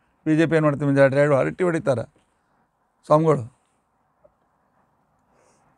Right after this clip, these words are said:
ನಿಮ್ಮ ಜೊತೆಗೆ ಮಾತು, ಎಷ್ಟು ಮಾತಾಡೋಕ್ಕೆ ಅವಕಾಶ ಇದೆ? ದೇವತೆಗಳವರು ತಮ್ಮ ಕೆಲಸ ಮುಗೀತು, ನಿಮಗೆ ಪಾದಪೂಜೆ ಸ್ವೀಕಾರ ಮಾಡಿದ್ರು, ಅನುಗ್ರಹ ಮಾಡಿದ್ರು, ಹೊರಟೇ ಬಿಟ್ರು.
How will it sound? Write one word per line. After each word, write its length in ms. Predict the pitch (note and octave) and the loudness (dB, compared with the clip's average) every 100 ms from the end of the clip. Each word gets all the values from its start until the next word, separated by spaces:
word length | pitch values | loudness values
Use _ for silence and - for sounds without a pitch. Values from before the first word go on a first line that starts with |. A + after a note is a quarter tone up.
| _ E3 | _ -2
ನಿಮ್ಮ 160 | F3+ | 0
ಜೊತೆಗೆ 240 | F3 F#3 F3 | 2 4 6
ಮಾತು, 280 | E3 - | 4 2
ಎಷ್ಟು 180 | D3+ A2 | -4 -4
ಮಾತಾಡೋಕ್ಕೆ 480 | D3+ D3+ D3+ - - | -2 -2 -4 -8 -18
ಅವಕಾಶ 420 | - - G#3+ C#3+ | -12 -4 -2 -2
ಇದೆ? 280 | D3+ C3+ A#2+ _ _ _ - | -4 -6 -10 _ _ _ -4
ದೇವತೆಗಳವರು 680 | D#3 G3+ A3+ G#3+ D3 B2+ - _ _ _ _ _ _ _ | 0 2 2 0 0 -2 -10 _ _ _ _ _ _ _
ತಮ್ಮ 200 | E3 E3+ | -6 0
ಕೆಲಸ 260 | E3+ G3 G3+ | 2 4 4
ಮುಗೀತು, 400 | G3+ G3 G3+ G3 | 2 0 2 2
ನಿಮಗೆ 560 | F#3+ F3 E3+ D#3 C#3+ _ _ _ | 2 4 4 4 -2 _ _ _
ಪಾದಪೂಜೆ 440 | - E3 G3+ G3 | 0 2 2 2
ಸ್ವೀಕಾರ 360 | D#3+ F3+ G3 G3 | 0 2 4 4
ಮಾಡಿದ್ರು, 300 | G3+ G3 F#3+ | 4 0 0
ಅನುಗ್ರಹ 340 | F#3 F#3 G3 | -2 0 0
ಮಾಡಿದ್ರು, 280 | F#3+ F#3+ G3+ | 2 0 0
ಹೊರಟೇ 260 | E3 E3 F3+ | 0 0 0
ಬಿಟ್ರು. 460 | D#3+ - - _ | -2 -8 -20 _